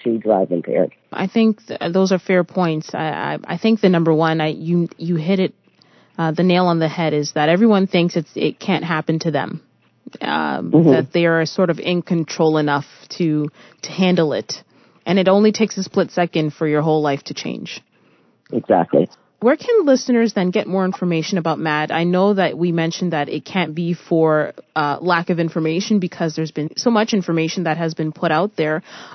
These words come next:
Speaker 2: But just in case, uh, just in case somebody wants to learn more, or if somebody wants to volunteer with mad,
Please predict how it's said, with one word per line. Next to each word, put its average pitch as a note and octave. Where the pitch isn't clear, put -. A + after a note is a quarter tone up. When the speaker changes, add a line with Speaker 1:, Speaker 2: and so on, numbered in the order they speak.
Speaker 2:
But F3
just F#3
in C4+
case, A3
uh, D#3
just -
in F3
case F#3+
somebody G#3
wants G3
to A3+
learn A#3
more, G3
or F#3+
if G#3
somebody C4
wants B3+
to B3
volunteer G#3+
with B3
mad, C#3+